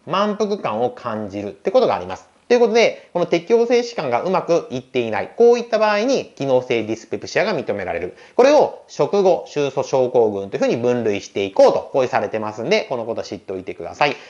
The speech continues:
なので、運動機能異常によって食後のもたれ感感じるとか、運動機能異常によって胃がうまく広がらない。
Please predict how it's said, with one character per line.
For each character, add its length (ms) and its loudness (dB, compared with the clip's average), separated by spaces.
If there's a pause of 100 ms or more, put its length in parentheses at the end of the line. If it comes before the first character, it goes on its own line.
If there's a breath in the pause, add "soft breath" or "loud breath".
(180 loud breath)
な 80 0
の 60 2
で、 80 4
運 200 4
動 160 4
機 100 -8
能 180 0
異 100 0
常 160 0
に 100 -2
よ 80 -2
っ 40 -8
て 300 0
食 240 -4
後 80 2
の 80 -2
も 140 -6
た 80 0
れ 100 0
感 220 -6
感 240 -2
じ 80 -2
る 80 -4
と 120 0
か、 200 -4 (220 loud breath)
運 180 0
動 180 4
機 140 -4
能 180 2
異 80 0
常 160 4
に 80 -2
よ 60 0
っ 80 -8
て 220 2
胃 120 -4
が 100 0
う 60 -2
ま 100 -2
く 120 -10
広 260 0
が 60 0
ら 80 0
な 100 2
い。 80 0